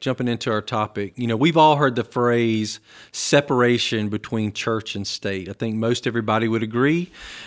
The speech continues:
uh, that that dynamic is a pretty good setup for the church and the government. Uh, recently, though, there have been several issues that have caused that line to get very blurry. Uh, in addition, every church exists inside of some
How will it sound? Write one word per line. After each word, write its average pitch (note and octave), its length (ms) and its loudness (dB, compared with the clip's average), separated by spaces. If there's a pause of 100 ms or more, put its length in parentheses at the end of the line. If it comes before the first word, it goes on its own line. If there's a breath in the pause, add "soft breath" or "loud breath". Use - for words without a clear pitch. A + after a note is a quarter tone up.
(100)
uh, B2+ 180 4
that C3 200 0
that D3+ 380 4
dynamic D3+ 580 4
is B2 80 0
a A#2+ 40 -2
pretty D3 200 2
good C#3 180 0
setup C#3+ 380 4
for C#3+ 140 2
the D3 100 2
church E3 420 2
and E3+ 240 0
the A#2 60 0
government. G2 640 -2
Uh, A2 500 -2
recently, C#3 520 4
though, A2 260 2
there A2+ 100 -2
have G#2 60 -10
been A2 140 -2
several B2 340 -2
issues G2 760 -4 (280 loud breath)
that A2+ 140 -2
have A2+ 160 -6
caused C#3+ 500 2
that A#2+ 180 0
line A2 380 -2
to G#2+ 60 -4
get G#2 380 -6
very A2+ 480 -2
blurry. F#2+ 560 -8 (640 soft breath)
Uh, G#2+ 180 0
in C#3 120 4
addition, C3 640 4
every D3 300 2
church D3 360 0
exists G#2+ 680 -4
inside A2+ 600 -2
of F#2+ 100 -8
some D3 720 0